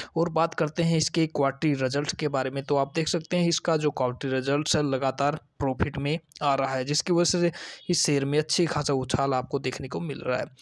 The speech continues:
अब बात करते हैं प्रॉफिट लॉस की। आप देखते हैं प्रॉफिट जो कम था अब वो प्लस में जा रहा है,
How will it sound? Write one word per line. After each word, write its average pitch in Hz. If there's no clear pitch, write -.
अब 156
बात 175
करते 190
हैं 180
प्रॉफिट 165
लॉस 147
की। -
आप 160
देखते 156
हैं 160
प्रॉफिट 143
जो 156
कम 160
था -
अब 143
वो 151
प्लस 151
में 170
जा 147
रहा 139
है, 165